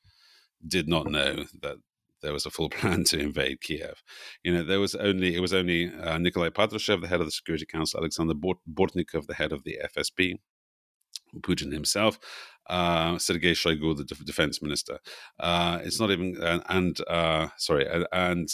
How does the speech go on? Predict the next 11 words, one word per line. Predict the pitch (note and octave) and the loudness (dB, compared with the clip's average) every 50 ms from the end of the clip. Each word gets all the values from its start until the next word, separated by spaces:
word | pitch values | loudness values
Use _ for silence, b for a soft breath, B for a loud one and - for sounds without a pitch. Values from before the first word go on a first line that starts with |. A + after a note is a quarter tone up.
| - - | -2 0
Sergei | - G2+ F2 E2 F2+ E2+ | 0 0 2 2 2 2
Naryshkin, | E2+ F2 F2 G#2 G2+ - - - F#2 E2 D#2+ D2+ | 2 2 2 4 2 2 2 2 2 2 2 0
who's | E2+ D#2+ - | -2 -2 0
the | D#2 D2 | 0 0
head | D#2+ D#2 D#2 | 0 0 -2
of | - - | -4 -4
foreign | - D2+ D2 C#2+ C#2 D2 | -2 0 0 0 0 -2
intelligence, | C#2+ - D2+ D2 C#2 - - C2 - - | -4 -2 -2 -2 -2 -4 -6 -8 -8 -10
plus | _ - D2 C#2 - | _ -4 -4 -4 -4
Putin | _ - E2 D2+ - - - | _ -8 -8 -8 -8 -10 -14
himself. | C2+ B1 - - - - - _ | -12 -10 -10 -10 -12 -14 -20 _